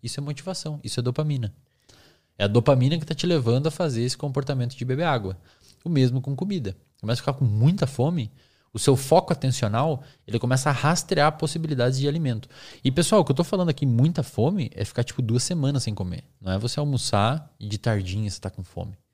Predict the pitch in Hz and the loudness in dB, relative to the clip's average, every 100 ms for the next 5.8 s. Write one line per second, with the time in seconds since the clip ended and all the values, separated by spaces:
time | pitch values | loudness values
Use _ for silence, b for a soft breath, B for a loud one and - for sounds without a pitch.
0 | _ _ _ _ _ _ _ _ - - | _ _ _ _ _ _ _ _ -8 -2
1 | 277 302 131 107 82 87 85 - - 269 | 0 4 6 6 2 -6 -10 -12 -8 2
2 | 139 - 117 113 107 - 117 113 110 104 | 2 4 2 2 -2 0 0 2 0 0
3 | 107 104 104 104 - 98 95 101 101 104 | 0 0 0 0 -2 -6 0 2 2 0
4 | 101 95 98 98 95 95 - 98 101 95 | -4 -4 -4 -4 -6 -8 -4 -2 0 -2
5 | 98 101 113 120 123 120 113 | -4 -6 -8 -8 -6 -6 -4